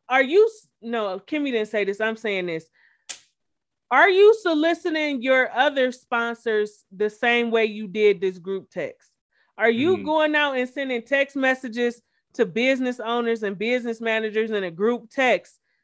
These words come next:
Speaker 1: to get sponsorships and donations? Or are you sending out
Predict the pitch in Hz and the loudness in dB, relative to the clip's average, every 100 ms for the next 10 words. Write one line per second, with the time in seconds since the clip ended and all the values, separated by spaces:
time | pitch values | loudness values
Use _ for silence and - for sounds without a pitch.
0 | _ _ 269 214 233 220 - 233 240 233 | _ _ -6 -2 4 2 2 -2 -2 -4
1 | 220 247 226 226 214 220 220 254 277 - | -8 0 0 0 0 0 2 -2 -2 -8
2 | 277 269 _ _ - 277 277 254 330 330 | -10 -10 _ _ -6 -4 -2 0 0 0
3 | 359 349 359 320 320 294 302 254 | -4 -4 -6 -6 -4 -2 -2 -2